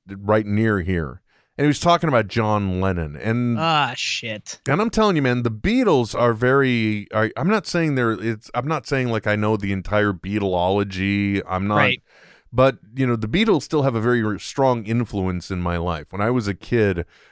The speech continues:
Speaker 1: uh, the, the Bee Gees movie with, uh, Sergeant Pepper's Lonely Hearts Club Band, where it was almost like an entire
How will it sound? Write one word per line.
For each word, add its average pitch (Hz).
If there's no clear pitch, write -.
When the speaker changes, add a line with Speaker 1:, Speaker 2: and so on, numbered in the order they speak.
Speaker 1:
uh, 95
the, 95
the 95
Bee 120
Gees 117
movie 101
with, 92
uh, 92
Sergeant 107
Pepper's 98
Lonely 98
Hearts 98
Club 87
Band, 95
where 85
it 65
was 85
almost 98
like 90
an 85
entire 85